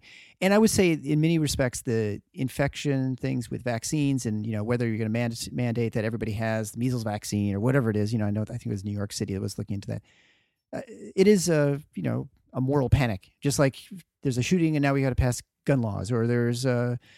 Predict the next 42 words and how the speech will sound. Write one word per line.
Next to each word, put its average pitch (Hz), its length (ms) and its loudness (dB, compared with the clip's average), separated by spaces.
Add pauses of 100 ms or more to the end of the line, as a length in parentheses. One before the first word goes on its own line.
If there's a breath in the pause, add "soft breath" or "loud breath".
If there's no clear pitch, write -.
(400 soft breath)
a 127 80 -4
plane 160 260 2
flies 151 360 2
into 156 60 2
a 143 40 2
building, 170 240 6
we 156 80 4
gotta 147 80 6
pass 151 240 2
all 147 120 2
these 143 220 2
national 135 280 2
security 139 320 0
measures 131 380 2
to 131 100 -4
try 135 240 -2
and 123 80 -2
prevent 120 380 -2
this. 127 260 -2
And 117 180 -4 (540 soft breath)
when, 165 320 4
and, 147 300 0 (160)
you 170 160 -4
know, 143 140 2
you're 147 380 0
mentioning 135 360 -4
statistics, - 540 -4
the 131 120 -2
risk 147 300 0
for 117 280 -2
any 151 140 0
of 135 60 2
these 131 120 0
things 127 200 -2
happening 139 320 -2
is, 104 120 -6 (260)
is 120 180 -8
maybe 113 320 -6 (160)
perhaps 131 260 0
incredibly 110 380 -4
small, 107 420 -6
right? 113 240 -4